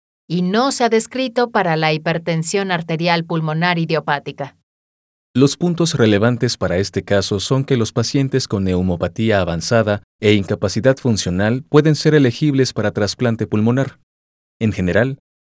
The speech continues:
Speaker 2: la supervivencia después de cinco años del trasplante pulmonar es de casi cincuenta por ciento a sesenta por ciento, con resultados ligeramente mejores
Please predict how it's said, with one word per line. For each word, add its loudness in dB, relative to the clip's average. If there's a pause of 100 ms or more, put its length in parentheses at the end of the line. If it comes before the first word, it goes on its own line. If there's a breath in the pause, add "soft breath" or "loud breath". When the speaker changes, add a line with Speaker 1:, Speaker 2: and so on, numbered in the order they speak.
Speaker 2:
la -2
supervivencia 0
después 0
de 0
cinco 0
años 0
del -4
trasplante -4
pulmonar -2 (260)
es -2
de 2
casi -2
cincuenta -2
por -6
ciento 0
a -4
sesenta -4
por -6
ciento, -4
con -6
resultados -4
ligeramente -2
mejores -2